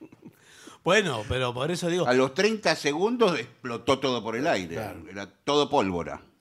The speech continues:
Speaker 3: Claro, ¿para qué vamos a ir? Dijimos, nos quedamos.
Speaker 1: No, pa-, no, no, nos quedamos, no, de todas maneras. me
Speaker 2: Quedó un
Speaker 1: pare-
Speaker 2: cráter donde
Speaker 1: hay,
Speaker 2: estaba la
Speaker 1: hay un protocolo a seguir, me parece.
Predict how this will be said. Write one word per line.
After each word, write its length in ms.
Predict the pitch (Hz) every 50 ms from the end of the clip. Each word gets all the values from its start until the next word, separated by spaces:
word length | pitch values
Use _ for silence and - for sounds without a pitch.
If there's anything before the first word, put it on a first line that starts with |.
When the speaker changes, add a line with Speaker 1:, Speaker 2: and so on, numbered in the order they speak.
| _ _
Speaker 3:
Claro, 360 | - 156 131 107 87 80 -
¿para 200 | - 131 127 131
qué 120 | 117 156 151
vamos 280 | 147 135 127 127 117
a 60 | 113
ir? 120 | 110 104 104
Dijimos, 400 | 98 98 - 107 101 92 92 95
nos 120 | 104 101 -
quedamos. 220 | - 107 113 117 180
Speaker 1:
No, 100 | 190 175
pa-, 120 | 180 175
no, 360 | 165 156 165 185 190 165 147
no, 220 | 139 160 170 160 135
nos 160 | 123 127 -
quedamos, 400 | - - 165 202 226 214 180 139
no, 320 | 151 180 185 165 139 117
de 140 | 107 110 113
todas 240 | 107 147 143 147 143
maneras. 360 | 139 135 131 139 151 170 190 160
me 80 | 151 127
Speaker 2:
Quedó 100 | 135 160
un 120 | 156 147
Speaker 1:
pare- 120 | - 160
Speaker 2:
cráter 400 | 160 135 117 101 - 95 101 98 92
donde 140 | 95 92 104
Speaker 1:
hay, 140 | 139 143 -
Speaker 2:
estaba 400 | 104 - - 101 95 92 92 92
la 100 | 92 113
Speaker 1:
hay 120 | 147 175 190
un 100 | 185 160
protocolo 720 | 175 170 160 - 156 135 120 147 147 160 156 151 143 131
a 140 | 120 110 107
seguir, 480 | - - 120 135 170 190 185 156 123
me 100 | 117 110
parece. 400 | 104 107 104 131 170 180 151 127